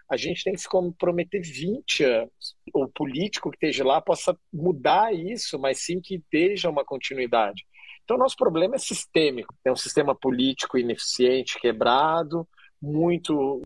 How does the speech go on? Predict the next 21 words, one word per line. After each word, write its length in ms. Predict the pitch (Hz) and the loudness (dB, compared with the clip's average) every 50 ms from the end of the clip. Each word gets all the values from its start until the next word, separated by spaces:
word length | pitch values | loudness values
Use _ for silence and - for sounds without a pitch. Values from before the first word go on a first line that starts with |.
| - - | -8 -4
atrás 540 | - 131 - - 139 135 135 135 131 - - | -2 -2 0 0 2 4 4 4 2 0 -4
do 80 | - 127 | -10 -6
seu 180 | - - 160 147 | -2 0 0 0
próprio 1000 | - - 143 139 143 143 - - 143 143 139 135 131 131 127 127 123 120 107 101 _ _ - | 2 4 4 4 4 2 0 -4 -4 -2 0 0 2 2 2 2 2 0 -2 -4 _ _ -4
bolso, 520 | - 156 156 170 190 233 - - - 220 196 | 2 2 2 2 2 -2 -4 -6 -4 -4 -2
né? 200 | 160 143 175 220 _ _ _ _ _ _ _ - | 0 0 -2 -2 _ _ _ _ _ _ _ -2
É 60 | - 147 | 0 0
o 60 | 139 | 2
maior 260 | 151 147 151 165 165 | 2 4 2 2 2
produtor 760 | - - 156 151 131 120 147 143 143 - - 151 147 143 135 120 - | 0 -4 -4 -4 -4 -4 -6 -6 -6 -4 -2 0 0 0 0 -4 -8
de 160 | 139 - 147 | -2 2 4
alimentos, 960 | 139 131 131 131 127 127 131 135 143 147 151 151 151 - - 139 135 123 120 - | 4 4 2 0 -2 0 0 2 2 2 2 0 -2 -2 -4 -6 -6 -6 -6 -8
não 180 | 143 143 135 | -8 -8 -4
quer 140 | - 175 160 | 0 0 0
ceder 340 | - - 180 156 151 151 165 | 0 0 -4 -2 -2 -2 -2
esse 180 | 156 - - | -2 -4 -6
posto 420 | 156 _ - 156 165 156 - - 135 | -8 _ -2 -2 -2 -2 -4 -8 -10
pra 140 | - - 151 | -6 -6 -2
uma 140 | 143 147 | 0 0
agricultura 760 | 147 123 131 143 143 - 143 139 135 - 147 143 151 151 151 143 | 0 0 0 -4 -4 -4 -4 -6 -6 -4 -4 -2 0 2 2 2
mais 680 | 135 131 131 135 143 143 147 143 - - - - - | 2 2 2 2 2 2 2 0 -4 -6 -10 -12 -14